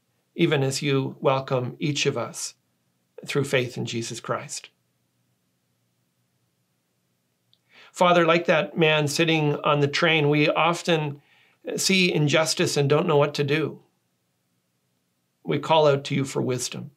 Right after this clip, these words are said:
We pray for your guidance. We ask you for solutions rooted in the justice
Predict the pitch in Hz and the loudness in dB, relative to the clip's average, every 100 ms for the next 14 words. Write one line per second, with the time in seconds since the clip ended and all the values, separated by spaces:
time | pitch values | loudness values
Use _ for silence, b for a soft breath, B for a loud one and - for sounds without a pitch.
0 | _ _ _ _ _ _ _ _ _ _ | _ _ _ _ _ _ _ _ _ _
1 | _ 151 139 147 139 139 143 127 113 110 | _ -6 -2 2 2 2 -2 -6 -2 -2
2 | 113 - - - - _ _ _ _ _ | -2 -6 -10 -12 -12 _ _ _ _ _
3 | _ _ _ _ _ _ _ _ _ _ | _ _ _ _ _ _ _ _ _ _
4 | _ _ _ _ _ _ _ _ _ _ | _ _ _ _ _ _ _ _ _ _
5 | - - 151 147 143 139 165 147 143 - | -10 -2 2 4 2 -2 -2 -2 -2 0
6 | 143 127 123 - _ _ _ _ _ - | 2 2 0 -8 _ _ _ _ _ -14
7 | - - 165 156 160 - 147 139 - - | -8 0 2 4 2 2 -2 -2 -6 -2
8 | 151 156 147 139 - - _ _ _ - | 0 4 4 4 0 -14 _ _ _ -2
9 | 151 143 139 147 143 - 151 139 - - | 2 2 2 0 -2 -2 -2 -2 -4 -6